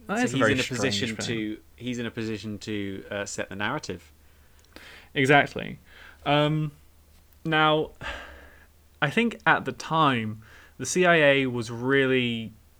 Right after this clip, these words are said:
Speaker 1: really quite powerful, and this had become a little bit of an issue in J F K's, um, his, his eyes. Now,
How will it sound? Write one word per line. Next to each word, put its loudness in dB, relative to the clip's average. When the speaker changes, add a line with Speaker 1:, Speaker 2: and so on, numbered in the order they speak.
Speaker 1:
really 2
quite 2
powerful, 0
and -4
this -2
had -2
become -2
a -2
little 0
bit 4
of 2
an -2
issue -4
in -6
J -4
F -4
K's, -6
um, -4
his, -8
his -4
eyes. 0
Now, 0